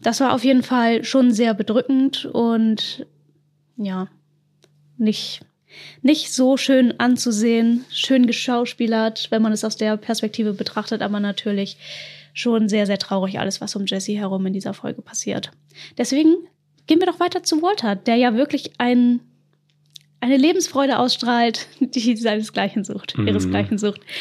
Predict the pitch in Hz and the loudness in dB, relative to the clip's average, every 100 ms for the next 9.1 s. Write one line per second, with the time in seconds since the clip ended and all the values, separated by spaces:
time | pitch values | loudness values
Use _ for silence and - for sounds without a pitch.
0 | - - - - - 240 220 214 226 226 | -12 -12 -16 -20 -2 0 4 2 2 -4
1 | _ 226 208 202 - - 254 269 - 226 | _ -2 0 -2 -6 0 2 2 0 0
2 | 226 220 208 214 220 208 196 - 214 220 | 0 2 2 2 2 0 -4 0 2 2
3 | 220 - 208 196 190 - - - 190 - | 0 -2 0 0 0 -8 -10 -6 -8 -2
4 | 254 262 254 208 - 233 247 240 - 220 | 2 2 0 -6 -2 0 0 0 -2 -2
5 | 208 202 - 220 254 240 214 196 226 196 | 0 -2 -4 0 2 2 0 0 -2 -2
6 | - 196 196 233 214 254 - - - - | -2 -2 -2 -4 -4 -4 -2 -2 -4 -2
7 | 110 - - - - 277 - - - - | -2 -2 -6 -12 0 2 2 -4 -6 -6
8 | - - - 233 254 254 254 294 277 277 | -8 -14 0 2 4 2 2 4 4 2